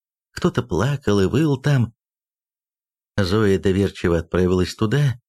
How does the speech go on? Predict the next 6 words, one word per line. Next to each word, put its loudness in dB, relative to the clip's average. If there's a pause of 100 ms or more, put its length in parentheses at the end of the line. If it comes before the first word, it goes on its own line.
(200)
но 2
вдруг -4 (120)
остановилась, -2 (500)
потому 0
что -4
испугалась, -4